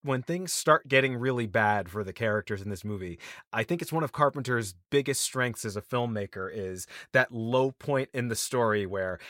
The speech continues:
everything just looks like it's gonna go to hell. He really gets that across really well, I think. He has this really great, uh, you know, a-,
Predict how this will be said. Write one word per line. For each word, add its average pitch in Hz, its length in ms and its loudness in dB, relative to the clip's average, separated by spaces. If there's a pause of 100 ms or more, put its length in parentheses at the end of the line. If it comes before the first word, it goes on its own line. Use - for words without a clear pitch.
(160)
everything 135 500 2
just 113 200 -6
looks 117 240 -4
like 113 200 0
it's 110 140 -6
gonna 104 540 0 (320)
go 127 180 4
to 110 100 0
hell. 92 580 0 (160)
He 147 180 0
really 185 280 2
gets 151 220 -2
that 143 140 4
across 127 400 2
really 113 240 -2
well, 101 360 0
I 87 80 -12
think. 92 220 -10
He 107 140 -6
has 139 280 0
this 135 260 -2 (280)
really 170 440 -2
great, 131 480 -2 (340)
uh, 143 80 -6 (100)
you 175 140 -6
know, 135 180 2
a-, 151 120 -2